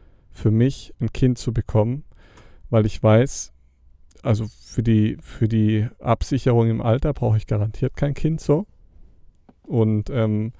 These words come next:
für mein eigenes Wohlbefinden oder für mein Glück, was ich empfinde, brauche ich auch kein Kind so. Also ich hab alles Glück in mir so. Ich, wenn ich das Glück suche, dann suche ich's in mir und nicht im Außen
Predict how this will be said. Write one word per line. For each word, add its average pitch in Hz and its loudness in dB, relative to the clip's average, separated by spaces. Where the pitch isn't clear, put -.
für 120 2
mein 110 4
eigenes 117 2
Wohlbefinden 139 0
oder 113 2
für - -2
mein 104 0
Glück, 123 0
was 131 4
ich - -4
empfinde, 135 0
brauche 107 2
ich 107 -2
auch 110 -4
kein 147 -2
Kind 160 -2
so. 160 -2
Also 113 0
ich - -6
hab - -2
alles 117 2
Glück 113 0
in 123 0
mir 143 2
so. 127 2
Ich, - -4
wenn 127 -2
ich 113 0
das - -14
Glück 123 2
suche, 135 0
dann 113 2
suche 123 0
ich's 120 -4
in 117 0
mir 117 4
und 123 -2
nicht 117 -4
im 113 -4
Außen 120 -2